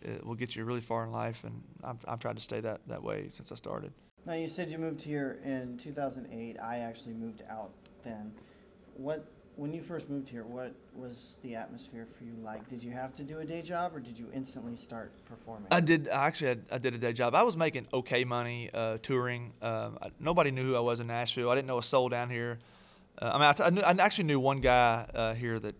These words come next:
Speaker 1: uh, that, that was from my hometown that, uh, that we never really, he never helped me. We never ri-, we never did anything together. But, uh, so I was forced to kinda get, get on my own, you know, do it on my own. And so I did work a day job, uh, but, you know, I did that because,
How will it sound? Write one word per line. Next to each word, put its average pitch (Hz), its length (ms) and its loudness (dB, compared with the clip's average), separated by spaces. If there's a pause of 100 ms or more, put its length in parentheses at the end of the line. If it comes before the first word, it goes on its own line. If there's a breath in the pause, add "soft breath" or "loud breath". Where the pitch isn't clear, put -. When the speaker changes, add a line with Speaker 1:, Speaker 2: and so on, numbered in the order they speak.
(220)
Speaker 1:
uh, 113 60 -4
that, 107 200 -6 (240)
that 117 100 -6
was 113 120 -4
from 117 160 -8
my 113 80 -2
hometown 110 560 -4
that, 107 320 -12
uh, 98 240 -8 (400)
that - 160 -8 (280)
we 123 120 -4
never 110 240 -4
really, 113 340 -4
he 135 100 -6
never 117 200 -4
helped 113 240 0
me. 117 120 -6
We 113 120 -6
never 113 220 -6
ri-, 110 200 -4
we 120 140 -6
never 117 180 -6
did 113 140 -4
anything 117 240 -8
together. 113 380 -4
But, 110 200 -4 (580 loud breath)
uh, 120 220 2
so 151 140 10
I - 20 12
was 165 120 8
forced 156 240 4
to 127 100 2
kinda 131 400 -2
get, 131 280 -4
get 127 120 -2
on 127 100 2
my 113 100 0
own, 123 240 -2
you 117 60 -6
know, 117 140 -4
do 120 140 -2
it - 20 -2
on 117 80 -4
my 113 100 -4
own. 120 160 -2
And 113 80 -6
so 123 160 6
I 147 80 8
did 156 160 4
work 135 180 4
a 131 60 -6
day 120 160 2
job, 117 520 -2
uh, 117 240 0
but, 117 300 2 (400 loud breath)
you 131 100 -2
know, - 80 2
I 139 100 8
did 156 180 4
that 131 140 8
because, 131 480 4